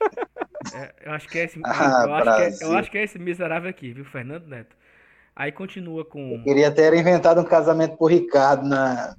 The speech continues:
Speaker 2: em dois mil e quatorze.
Speaker 1: quatorze, era pra ter casado.
Speaker 2: <laughs>
Speaker 1: Fernando Neto, Juan Levine, Eduardo e Léo Ceará. É, sei não. Daqui eu conheço o Carleto, Gerson Magrão.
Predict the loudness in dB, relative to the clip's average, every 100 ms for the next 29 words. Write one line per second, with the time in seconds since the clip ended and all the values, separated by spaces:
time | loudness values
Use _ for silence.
0 | _ -18 -8 -8 -8 -16 _ -4 -4 _
1 | -10 -10 -10 -14 -18 -20 -20 -20 -20 -20
2 | -20 -20 -20 -20 -20 -20 -20 -18 -8 -2
3 | 0 2 2 0 -2 -6 -20 -10 -8 -8
4 | -8 -10 -8 -8 -8 -14 -20 _ _ _
5 | _ -10 -8 -8 -10 -10 -12 -16 -16 -16
6 | -18 -18 -18 -16 -14 -14 -16 -20 -20 -16
7 | -14 -16 -14 -14 -14 -18 _ _ _ _
8 | -20 -20 _ _ _ _ -16 -14 -16 -18
9 | -16 -14 -14 -14 -14 -14 -14 -12 -10 -10
10 | -12 -14 _ _ -16 -16 -16 -16 -14 -14
11 | -16 -18